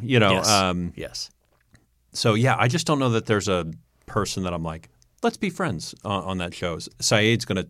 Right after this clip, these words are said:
Speaker 1: Saeed outside of Iraq might be fun to hang out with.
Speaker 2: <laughs> He's a guy that if he's on your side, he's useful to have.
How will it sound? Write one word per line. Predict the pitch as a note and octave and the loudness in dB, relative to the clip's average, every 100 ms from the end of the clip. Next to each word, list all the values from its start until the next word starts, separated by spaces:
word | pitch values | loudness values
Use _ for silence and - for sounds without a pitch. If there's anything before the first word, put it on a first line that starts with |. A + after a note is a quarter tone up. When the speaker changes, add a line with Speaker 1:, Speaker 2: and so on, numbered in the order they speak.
| - _ _ _ _ - - | -10 _ _ _ _ -20 -14
Speaker 1:
Saeed | - D3+ E3+ A3+ G#3+ E3 B2 - | 0 6 8 10 8 4 -6 -2
outside | A#2+ C#3+ B2 D3 C3+ | 2 2 2 2 4
of | A#2 | 2
Iraq | F#2 G#2+ F#2+ E2+ C2+ - | 2 0 2 2 0 -4
might | E2+ - | -6 -4
be | E2+ | -8
fun | D#2+ - F2 | -4 -2 -2
to | E2 | -2
hang | F2+ | -6
out | D#2+ - | -6 -10
with. | - - - - - - - - - | -8 -8 -8 -8 -8 -10 -20 -14 -14
Speaker 2:
<laughs> | - - - - - - - | -14 -14 -12 -12 -14 -16 -14
He's | G3+ G3 | -6 -2
a | G3+ | 0
guy | G#3+ G3+ | 2 4
that | E3+ | 4
if | |
he's | E3+ D#3 | 4 4
on | F3 E3 | 4 2
your | A#2+ | 0
side, | - G#3+ E3 | 2 2 2
he's | B2+ C3 | 2 2
useful | C#3 B2 - | 0 0 -4
to | F2 | -6
have. | F#2+ C#3 F#2+ - - | 0 0 0 -4 -14